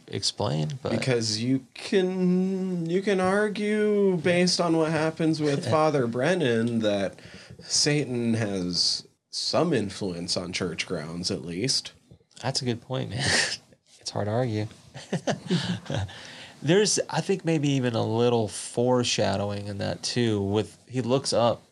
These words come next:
Speaker 2: At the, like, the angel and shit.
Speaker 1: Yeah. And not necessarily, and not just that.
Speaker 2: Ave Satani.
Speaker 1: Is, uh, <laughs> is the way that Father Brennan dies a little bit later on, too.
Speaker 2: Oh,
Speaker 1: It
Speaker 2: the
Speaker 1: happens to come from, yeah, from above and all that shit. Maybe it's just pure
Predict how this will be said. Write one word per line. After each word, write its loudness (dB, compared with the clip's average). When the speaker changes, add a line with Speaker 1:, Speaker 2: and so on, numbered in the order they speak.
Speaker 2:
At -2
the, -2
like, -4
the -2
angel -4
and -4
shit. -2
Speaker 1:
Yeah. 2
And -2
not 2
necessarily, 4
and -6
not 4
just 2
that. 4
Speaker 2:
Ave 2
Satani. 0
Speaker 1:
Is, 4
uh, 4
<laughs> -12
is 4
the 2
way 6
that 6
Father 4
Brennan 2
dies -2
a -4
little -2
bit -2
later 2
on, 0
too. 0
Speaker 2:
Oh, 2
Speaker 1:
It -4
Speaker 2:
the -4
Speaker 1:
happens 0
to -4
come 0
from, 0
yeah, 2
from -4
above 0
and -6
all 0
that -2
shit. -4
Maybe 4
it's 2
just -2
pure -4